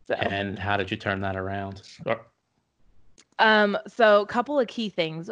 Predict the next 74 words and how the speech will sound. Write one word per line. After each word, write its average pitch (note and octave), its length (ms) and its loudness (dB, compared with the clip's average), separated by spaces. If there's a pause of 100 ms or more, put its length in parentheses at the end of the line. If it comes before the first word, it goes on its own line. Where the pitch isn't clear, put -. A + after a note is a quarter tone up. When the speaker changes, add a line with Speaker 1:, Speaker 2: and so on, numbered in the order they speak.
(100)
Speaker 1:
One, G3 500 2
one G3+ 220 -2
of C4 80 -2
the A#3 80 -6
smartest G3 360 -2
things F#3 160 -2
I F3 80 2
did, F3 140 -2
I E3+ 60 4
reached F3 300 -4
out D#3+ 140 0
to F3 80 -10
my D#3 120 -8
coach, - 340 -10
which - 180 -12
was, E3 160 -16 (300)
I, C#3+ 220 0
I D#3 140 0
still E3+ 340 -4
kinda D#3+ 220 -8
count E3 220 -4
that D#3+ 80 -6
as, D#3+ 100 -8
like, D#3 120 -4
a D3+ 60 -8
lifesaver D#3 480 -4
moment D3 360 -2
because E3 440 -4 (420)
he A3+ 120 2
was A3+ 120 4
the G#3+ 60 4
one G3+ 160 6
who G3 100 2
pointed, G#3 300 0
'cause A3 120 2
I, B3 140 6
I, B3+ 240 4
I C4+ 140 0
reached B3 320 -10
out F#3 140 2
and G3 100 -6
I G#3+ 80 -2
was A3+ 140 -6
complaining F3 460 -8
about E3 200 -4
how, D#3+ 360 -2 (320)
you F#3+ 120 -2
know, E3+ 120 -2
people F3 320 -6
are, E3 220 -4
you F#3 120 -4
know, D3 80 -2
"I C#3 80 -4
can't F#3 280 -2
close F#3+ 240 0
anything. F3+ 320 -4
People G3 260 -6
are D#3 80 -4
stupid. F#3+ 380 -4
No F#3+ 140 4
one F#3 100 2
wants F3 180 -2
to F3 120 -10
spend E3+ 260 0
money G#3 220 4
this F#3 180 -2
time F#3 240 0
of F#3 60 -2
year, F3 220 2
blah, E3+ 240 2
blah, D#3 120 0
blah, D3 160 -4
blah, - 120 -14
blah." - 260 -8